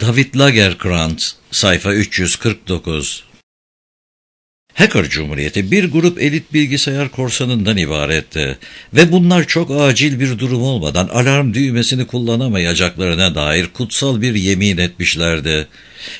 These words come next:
İşte bu nedenle dünyanın dört bir köşesindeki birkaç genç yetenek araçtaki dramatik olayı heyecanla takip ediyordu.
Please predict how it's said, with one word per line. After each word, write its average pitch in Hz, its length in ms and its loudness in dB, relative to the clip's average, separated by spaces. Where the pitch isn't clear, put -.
İşte 185 340 4
bu 214 100 2
nedenle 82 520 2
dünyanın 139 520 0
dört 180 200 2
bir 151 180 0
köşesindeki 135 800 -2
birkaç 139 480 -2
genç 139 320 0
yetenek 95 540 0
araçtaki 143 600 2
dramatik 139 480 0
olayı 135 360 2
heyecanla 120 600 2
takip 104 420 0
ediyordu. 82 680 0